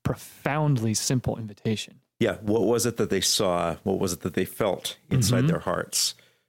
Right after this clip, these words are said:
Speaker 2: Uh, what was it that they experienced? The, the Bible doesn't fully say.
Speaker 1: Yes.
Speaker 2: Uh, but James Smith, you know, he's a Christian sociologist and an author. He has said that we believe first with our hearts, then with our heads.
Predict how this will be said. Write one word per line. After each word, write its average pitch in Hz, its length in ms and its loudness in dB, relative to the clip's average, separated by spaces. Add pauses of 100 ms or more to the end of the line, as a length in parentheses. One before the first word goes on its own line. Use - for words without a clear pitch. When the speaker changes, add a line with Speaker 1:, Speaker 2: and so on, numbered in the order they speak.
(180)
Speaker 2:
Uh, - 100 -2
what 92 140 2
was 104 160 2
it 104 120 0
that 98 120 -2
they 98 120 2
experienced? - 1040 -2 (160)
The, 101 120 -2 (160)
the - 80 -6
Bible 120 380 0
doesn't 117 260 0
fully 123 340 0
say. - 640 0
Speaker 1:
Yes. 135 540 -2 (280)
Speaker 2:
Uh, 95 260 2
but 95 300 -2
James 165 360 2
Smith, 107 560 0
you 110 140 2
know, 104 260 2
he's 104 240 2
a 95 80 0
Christian - 400 -2
sociologist 95 840 0
and 92 160 0
an 85 60 0
author. 90 420 -2 (380)
He 175 140 2
has 160 180 2
said 107 200 0
that 98 100 0
we 107 160 2
believe 107 480 2
first - 500 0
with 131 100 2
our 107 140 2
hearts, 98 680 0
then 104 400 0
with 95 140 2
our 87 160 -2
heads. - 580 -2